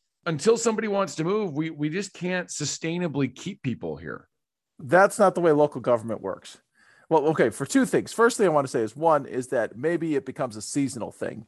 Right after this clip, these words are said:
Speaker 2: So, like, we planned our trip to California initially in August, and then we, my wife's like, "You know, the wildfires are in August. We should go in early July." So we went in early July before the wildfire season really got
Speaker 1: That's such a
Speaker 2: going.
Speaker 1: natural conversation, by the way. "No, honey, we can't have vacation here 'cause the annual
Speaker 2: Mm.
Speaker 1: wildfires are going like crazy."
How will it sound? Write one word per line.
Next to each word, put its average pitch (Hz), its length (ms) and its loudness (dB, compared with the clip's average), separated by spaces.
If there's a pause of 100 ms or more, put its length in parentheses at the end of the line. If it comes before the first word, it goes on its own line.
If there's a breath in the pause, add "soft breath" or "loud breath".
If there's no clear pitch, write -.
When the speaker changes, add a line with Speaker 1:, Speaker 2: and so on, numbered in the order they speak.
(140 soft breath)
Speaker 2:
So, - 140 2
like, 127 200 6
we 175 140 0
planned 180 320 2
our 143 60 4
trip 143 220 -4
to 139 40 -10
California 139 560 2
initially 120 460 -4
in 101 60 -6
August, 123 640 -2
and 123 140 0
then 131 100 2
we, 131 160 -2
my 123 200 4
wife's 139 340 2
like, 107 220 -2
"You 147 120 -4
know, 147 140 4
the 139 100 0
wildfires 139 580 2
are 104 180 -8
in 101 100 -8
August. 104 380 -2
We 123 100 -4
should 143 140 -6
go 131 160 2
in 113 60 0
early 113 260 0
July." 104 600 2
So - 160 -6
we 156 80 0
went 160 140 4
in 143 40 -6
early 147 220 0
July 123 340 2
before 110 320 -4
the 123 60 -2
wildfire 113 800 -2
season 104 300 -10
really 101 220 -4
got 98 340 2
Speaker 1:
That's 202 160 -4
such 269 200 -2
a 226 40 4
Speaker 2:
going. 160 120 0
Speaker 1:
natural 147 380 2
conversation, 113 760 -2
by 87 140 -6
the 82 80 -6
way. 85 140 0
"No, 202 240 4
honey, 175 240 4
we 156 100 2
can't 160 180 0
have 143 120 0
vacation 123 440 0
here 104 140 -6
'cause 113 160 -6
the 123 180 -4
annual 131 380 2
Speaker 2:
Mm. 98 40 -4
Speaker 1:
wildfires 92 760 0
are 87 80 -6
going 95 320 -4
like 87 160 -4
crazy." 87 540 -6